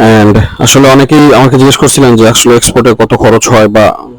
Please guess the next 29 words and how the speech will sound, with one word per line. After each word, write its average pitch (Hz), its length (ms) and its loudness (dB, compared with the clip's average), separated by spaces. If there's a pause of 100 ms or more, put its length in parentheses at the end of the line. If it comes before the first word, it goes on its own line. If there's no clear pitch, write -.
(680)
কম 127 160 2
খরচে। 131 320 0
আমি 131 100 0
চাইছিলাম 131 300 0
একটা 139 140 -2
কম 139 200 0
খরচে 135 360 0
একটা 123 300 0 (500)
ভিডিও 127 240 2
বানাইতে, 120 340 0
যে - 60 2
কম 139 160 0
খরচে 139 300 0
বলতে 139 300 2
যে 127 120 0
কম 143 200 0
খরচে 131 400 0
কিভাবে 131 340 2
আমরা 123 240 2 (360)
এক্সপোর্ট - 420 -2
শুরু 170 240 0
করতে 131 320 0 (100)
পারি 104 320 0 (360)
এই 113 100 2
ব্যাপারে 107 360 2
আসলে। 110 300 0
আহ, 104 1040 -2 (120)
তো 131 80 2 (320)
এটা 180 140 2